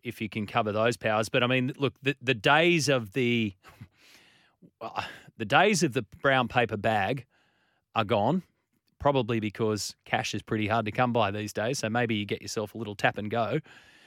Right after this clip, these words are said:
<laughs> But you're trying to work out, I mean, rules are there to be, you know, to try and negotiate the way, your way around them. But the salary cap is, is, is there for a reason to be strictly adhered to, and we see, we have seen the ramifications of what happens.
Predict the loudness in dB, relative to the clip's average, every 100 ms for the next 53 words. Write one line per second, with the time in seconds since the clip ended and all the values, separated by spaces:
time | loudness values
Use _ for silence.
0 | -20 -14 -4 -4 -2 -4 -2 0 2 0
1 | 0 -8 0 2 2 -2 -16 -2 0 4
2 | 6 6 6 6 4 4 4 4 4 6
3 | 6 6 6 2 2 2 2 2 0 -2
4 | _ _ _ _ _ -4 -2 -2 -4 -2
5 | 0 0 0 0 0 2 2 2 -2 0
6 | 0 0 0 2 4 4 4 4 0 -14
7 | -20 -20 _ _ _ -6 -2 0 2 4
8 | 4 4 2 2 0 0 -6 -10 _ _
9 | -12 -8 -6 -6 -8 _ -10 -2 2 2
10 | 0 -2 2 2 2 -2 -4 -4 -4 -2
11 | -4 -2 0 0 0 0 0 0 0 0
12 | 0 0 0 2 2 0 0 0 0 -2
13 | -2 0 2 2 2 0 -2 -4 -2 -2
14 | -4 -8 -4 -2 -2 -2 -4 -10